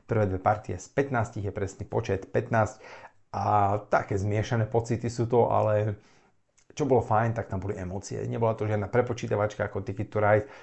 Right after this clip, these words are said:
proste tie kocky, <laughs> tie kocky sú, to je hrozné, to je hrozné, ak niekto môže hrať tú hru vôbec, ale to Legacy už bolo vidieť po druhej hre, že sa to nejakým smerom vyvíja, tak sme všetci štyria sme si povedali, že tešíme sa na to,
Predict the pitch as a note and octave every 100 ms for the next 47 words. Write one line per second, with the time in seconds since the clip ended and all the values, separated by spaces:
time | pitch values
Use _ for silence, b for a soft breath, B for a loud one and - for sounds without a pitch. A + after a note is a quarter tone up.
0 | B - F2 - - G2 - - - -
1 | A2 - C3 C3+ - - B2+ - - A2
2 | A2 G#2+ B B B B B2+ F#2+ G#2 G2
3 | G2 F2+ - - G2+ G2+ G#2 G2 G2 G2
4 | - G2+ G#2 - G2+ F#2 - B B A#2
5 | B2 B2+ A#2 G#2+ G#2+ - G#2 G2 G#2+ G2
6 | G2 G2+ - A#2 F#2+ G2 G#2+ B B B
7 | - A#2 - B2+ B2+ B2 - A#2+ - -
8 | - G2 - G2+ A2+ A2 A2 A2 G#2 G#2
9 | G2+ F#2 G#2 G#2 - G2+ G2 G2+ G#2 G2+
10 | F#2 G2+ G2 F#2+ F#2 B B A#2+ C#3 C#3
11 | A#2+ G#2 G2 - G2+ G#2+ G2 F#2+ B B
12 | - A2+ - G2+ - G#2+ G2 F#2 F2+ -
13 | G2 F#2+ F#2+ F#2 G#2 G2 G#2+ F#2+ G2 F#2+
14 | G2+